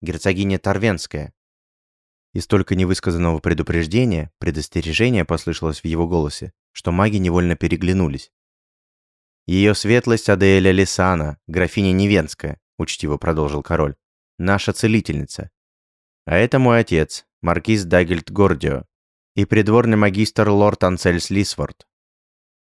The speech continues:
"Очень приятно", склонил голову перед девушками бывший консорт. "Отныне я навек ваш благодарный должник. Но никак не ожидал встретить в этом месте сильную магиню и правящую герцогиню". "Это долгая история",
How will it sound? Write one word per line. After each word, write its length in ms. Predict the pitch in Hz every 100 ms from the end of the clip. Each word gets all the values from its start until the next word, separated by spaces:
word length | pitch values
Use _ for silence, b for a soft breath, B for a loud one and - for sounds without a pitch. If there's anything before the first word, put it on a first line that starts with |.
| _ _
"Очень 400 | - 95 110 110
приятно", 760 | 123 120 101 90 - 107 104 - _
склонил 420 | - 92 87 87
голову 320 | 87 90 85
перед 260 | 78 82 80
девушками 460 | 90 95 - 82 78
бывший 300 | 82 82 -
консорт. 500 | 90 87 76 69 _ _ _ _ _
"Отныне 440 | - - 107 127 120
я 140 | 104
навек 340 | 98 92 110 -
ваш 160 | 95
благодарный 600 | 87 85 90 87 101 104
должник. 540 | 85 82 78 87 92 _ _ _ _ _ _ _ _
Но 140 | - 104
никак 420 | 127 127 110 -
не 100 | 87
ожидал 380 | 87 92 90 87
встретить 440 | - 90 85 82
в 60 | 82
этом 200 | 85 90
месте 340 | 95 113 -
сильную 380 | 87 92 90 90
магиню 520 | 85 85 104 117 85 -
и 120 | 85
правящую 480 | - 92 85 - 87
герцогиню". 640 | 82 - 107 95 73 71 - _ _ _ _ _ _ _ _ _ _ -
"Это 300 | 80 - 85
долгая 460 | 110 107 76 78
история", 500 | 80 - 85 76 73